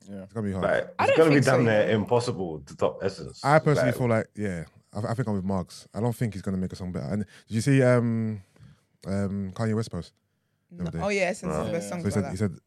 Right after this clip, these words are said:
Speaker 2: said, um, "Best song in the history of music to date." Obviously,
Speaker 1: <laughs>
Speaker 2: he's being frivolous with the statement,
Speaker 1: Yeah.
Speaker 2: but for him to say that means something.
Speaker 4: Do you know what it is?
Speaker 1: Yeah.
Speaker 4: Yeah,
Speaker 3: No,
Speaker 4: do you
Speaker 3: well,
Speaker 4: know
Speaker 3: it, at the point, at that time,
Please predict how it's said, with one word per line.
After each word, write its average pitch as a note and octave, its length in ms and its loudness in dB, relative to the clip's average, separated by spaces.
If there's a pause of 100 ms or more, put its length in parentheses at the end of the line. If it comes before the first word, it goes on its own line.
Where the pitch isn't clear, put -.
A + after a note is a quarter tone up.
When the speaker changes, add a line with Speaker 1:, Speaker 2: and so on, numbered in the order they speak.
(160)
Speaker 2:
said, G2 80 0 (100)
um, F#2 140 -2
"Best A2 260 0
song G2+ 140 -2
in G2 80 -2
the E2+ 60 -4
history F2+ 280 -6
of D#2+ 60 -8
music E2 420 -6 (300)
to - 80 -8
date." E2+ 240 -8 (420)
Obviously, C3+ 540 0 (100)
Speaker 1:
<laughs> C3+ 200 -12
Speaker 2:
he's G2+ 160 -6
being G2 300 0
frivolous F2+ 300 -6
with - 80 -18
the - 60 -16
statement, G2+ 260 0
Speaker 1:
Yeah. F#2 120 0
Speaker 2:
but - 60 -14 (220)
for A#2+ 120 -2
him C#3 100 4
to C#3 80 0
say D3 240 2
that C3+ 260 2 (100)
means A2+ 640 -4 (100)
something. - 440 -12 (420)
Speaker 4:
Do G#3+ 60 -12
you - 40 -6
know D#4+ 80 2
what A#4+ 120 4
it C#4 60 -2
is? C4+ 140 -4
Speaker 1:
Yeah. F#3 60 4
Speaker 4:
Yeah, F3+ 40 4
Speaker 3:
No, F#3 80 6
Speaker 4:
do F#3+ 60 8
you G3 60 8
Speaker 3:
well, F#3 100 8
Speaker 4:
know - 20 10
Speaker 3:
it, G3 80 8
at G3 140 4
the G3 60 2
point, F#3+ 300 4
at E3 180 2
that D3+ 200 -2
time, A#2+ 480 0